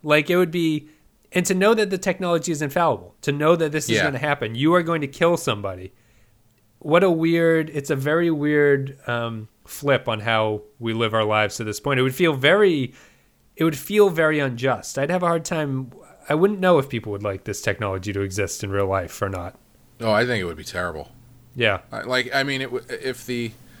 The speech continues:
Speaker 2: it, it, it is a, it does ask really interesting questions about yourself, though. When, like, 'cause they, they, they talk about how, uh, uh, pre-planned crime,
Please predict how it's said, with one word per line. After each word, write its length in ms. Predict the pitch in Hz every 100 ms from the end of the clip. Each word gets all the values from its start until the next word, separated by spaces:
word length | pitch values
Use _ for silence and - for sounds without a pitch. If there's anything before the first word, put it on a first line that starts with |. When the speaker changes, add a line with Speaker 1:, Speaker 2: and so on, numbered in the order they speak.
| - - - - -
Speaker 2:
it, 140 | 151
it, 180 | 147 147
it 120 | 160
is 160 | 180 180
a, 100 | 135 117
it 180 | 135 -
does 260 | 151 156 -
ask 340 | 127 120 - 117
really 380 | 110 117 113 113
interesting 400 | 110 110 - 95
questions 480 | - 110 - 101 92
about 220 | 92 87
yourself, 480 | 82 - 104 95 -
though. 260 | 80 71 -
When, 320 | 101 98 92
like, 180 | 104 101
'cause 180 | - 113
they, 220 | 113 113
they, 240 | 95 101 110
they 360 | - - 113
talk 260 | 107 127 127
about 280 | 120 113 95
how, 420 | 98 95 92 90
uh, 520 | 85 87 85 82 80 - _ - - - - - - - - - - - - - - - - - - 110
uh, 220 | 107 98
pre-planned 640 | - 151 143 - 135 120
crime, 560 | - 117 110 107 104 104